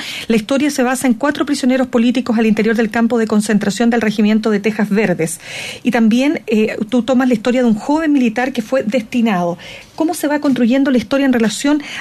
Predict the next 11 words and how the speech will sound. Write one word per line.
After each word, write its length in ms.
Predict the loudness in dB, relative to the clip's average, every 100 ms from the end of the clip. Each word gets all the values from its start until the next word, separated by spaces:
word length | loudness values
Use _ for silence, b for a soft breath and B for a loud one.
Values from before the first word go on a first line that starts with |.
| B
a 80 | -2
este 200 | 0 -2
joven 420 | 0 -2 0 -2
militar 480 | 0 0 0 -4 -6 -6
y, 60 |
por 140 | -2 0
otro 160 | 0
lado, 160 | 0 0
a 40 |
estos 160 | -2 -4
prisioneros? 460 | -4 -4 -6 -8